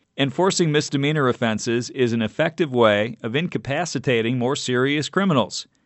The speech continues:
And even when an offender does not go on to commit more violent felonies, such allegedly minor offenses as shoplifting and illegal street vending create a sense of lawlessness and disorder that breaks down the fabric of a community.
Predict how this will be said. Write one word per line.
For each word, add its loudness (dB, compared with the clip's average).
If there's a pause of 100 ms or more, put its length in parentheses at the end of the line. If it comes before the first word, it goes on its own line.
(440)
And -2
even 2
when 2
an 2
offender 0 (280)
does 0
not 2
go 4
on 4
to 0
commit -2
more 2
violent 0
felonies, -2 (420)
such -2
allegedly 2
minor 4
offenses -2
as -2
shoplifting 0
and 0
illegal -2
street -2
vending 0 (300)
create 0
a 0
sense -2
of -2
lawlessness 2
and -2
disorder 0
that 0
breaks -2
down 0
the -4
fabric -2
of -6
a -14
community. 2